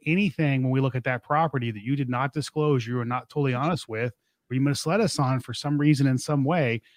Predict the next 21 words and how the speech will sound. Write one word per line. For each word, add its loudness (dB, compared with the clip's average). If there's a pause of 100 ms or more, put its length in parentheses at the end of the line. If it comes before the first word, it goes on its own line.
(200)
then 2
we're 2
gonna 4
have 2
to -2
have -2
a -4
conversation -4
with -4
price, -6
about -6
price. -6
We're -10
not -12
gonna -20
be -12
able -16
to -18
do -16
the -20
deal." -16